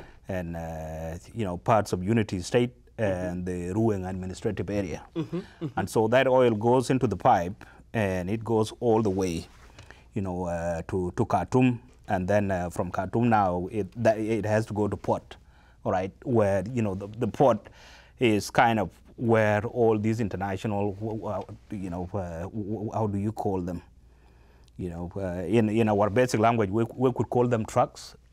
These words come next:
Speaker 2: Truck, or these cargoes.
Speaker 1: Those cargoes, exactly, that is the right word. You know, and so they would come and kind of pick it up from there.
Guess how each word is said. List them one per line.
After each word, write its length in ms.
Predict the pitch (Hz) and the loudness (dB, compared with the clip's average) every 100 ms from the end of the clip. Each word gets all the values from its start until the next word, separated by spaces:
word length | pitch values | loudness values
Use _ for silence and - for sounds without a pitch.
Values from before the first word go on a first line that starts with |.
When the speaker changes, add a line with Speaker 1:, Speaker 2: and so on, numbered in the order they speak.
| - | -10
Speaker 2:
Truck, 260 | 156 127 117 | -6 -6 -6
or 140 | 127 | -6
these 240 | 117 147 - | -2 -2 2
cargoes. 600 | 165 156 135 117 107 - | 2 4 2 -2 -4 -4
Speaker 1:
Those 300 | 120 123 113 | 0 2 0
cargoes, 460 | - 113 101 98 95 | 0 0 0 -4 0
exactly, 400 | 117 107 107 110 | 2 2 2 2
that 180 | 107 104 | 2 2
is 60 | |
the 80 | 95 | 2
right 220 | 98 104 101 | 2 2 2
word. 360 | 101 98 - - - - - - _ | 0 0 -2 -14 -20 -20 -20 -20 _
You 80 | 113 | 0
know, 100 | 101 | 0
and 140 | 101 - | 0 2
so 340 | 117 107 107 98 | 4 4 0 2
they 140 | 120 | 4
would 200 | 143 113 | 4 4
come 200 | 131 113 | 2 2
and 120 | 101 | 0
kind 280 | - 123 117 | 2 2 2
of 60 | - - - - | -2 -12 -20 -2
pick 160 | 165 156 | 2 4
it 60 | 120 | 4
up 180 | 107 - | 0 -2
from 200 | - 104 | 0 0
there. 380 | 101 98 92 | 0 0 -2